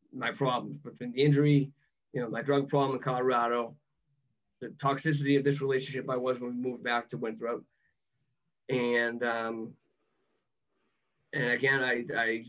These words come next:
you know, I went out one weekend, and before I knew it, I was back in the,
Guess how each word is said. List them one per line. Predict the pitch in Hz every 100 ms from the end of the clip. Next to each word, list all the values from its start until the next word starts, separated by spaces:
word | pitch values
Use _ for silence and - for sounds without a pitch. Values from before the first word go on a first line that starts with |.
| -
you | 120
know, | 113 113
I | 107
went | 110 120
out | 127 135
one | 147
weekend, | 147 151 165 165 165
and | 131 127
before | 120 113 139
I | 131
knew | 127 143 151
it, |
I | 123
was | 123
back | - 123 123 139
in | 131
the, | 120 117